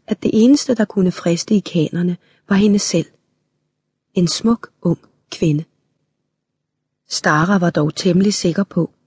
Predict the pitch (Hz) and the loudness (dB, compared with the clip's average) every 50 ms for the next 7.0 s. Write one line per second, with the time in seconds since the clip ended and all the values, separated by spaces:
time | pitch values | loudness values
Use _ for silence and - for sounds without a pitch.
0 | _ _ - 180 - - - 202 202 196 214 202 196 180 170 160 - - 196 202 | _ _ -4 -4 -4 -2 0 0 0 2 2 4 4 4 2 2 2 2 0 0
1 | - - 214 - - - 160 151 - - 180 - - - - _ _ _ _ - | 0 -2 -4 -4 -2 0 0 0 0 -4 -8 -10 -12 -16 -20 _ _ _ _ -14
2 | - - 226 214 214 202 196 185 170 170 175 185 208 208 202 202 190 185 - - | -4 0 2 4 4 4 4 4 4 4 4 4 4 4 4 2 2 0 0 -2
3 | - 180 170 165 - - - 151 160 - - _ _ _ _ _ _ 180 175 185 | -2 -2 -2 -4 -6 -4 -2 -2 -2 -2 -4 _ _ _ _ _ _ -4 -2 0
4 | 190 190 - - 170 151 - - 190 - - - 165 - 190 165 160 160 147 - | 0 0 2 2 0 0 0 -2 -4 -4 -4 -8 -4 -2 0 2 2 2 2 0
5 | - - - - - - 160 151 - - - - _ _ _ _ _ 190 180 - | -2 -6 -8 -6 -4 -4 -4 -4 -6 -10 -18 -20 _ _ _ _ _ -4 -2 -2
6 | - - - 165 147 156 156 - 180 - - 208 - - 175 156 - - _ | -2 -2 -2 -2 -2 -2 -6 -6 -6 -4 -6 -6 -4 -2 -4 -4 -4 -6 _